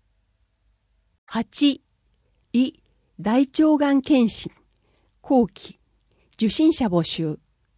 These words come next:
健康ポイント対象事業。三分。バリウムによる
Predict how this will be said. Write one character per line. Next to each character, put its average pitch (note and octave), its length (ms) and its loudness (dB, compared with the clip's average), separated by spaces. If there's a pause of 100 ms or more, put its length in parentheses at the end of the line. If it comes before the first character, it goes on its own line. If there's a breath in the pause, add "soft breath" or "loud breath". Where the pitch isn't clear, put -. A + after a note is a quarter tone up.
(140)
健 C#4+ 200 2
康 D#4 380 2
ポ E4 120 0
イ C#4+ 100 2
ン G3+ 80 0
ト F#3 140 -6
対 G#3+ 240 -4
象 A3 260 0
事 G3+ 140 -4
業。 D#3+ 260 -6 (1120)
三 B3+ 320 0
分。 F3 380 -8 (1200)
バ G#3+ 160 -2
リ D4+ 140 4
ウ F4 100 6
ム D#4+ 80 6
に B3+ 140 4
よ F#3 120 2
る F3 220 -2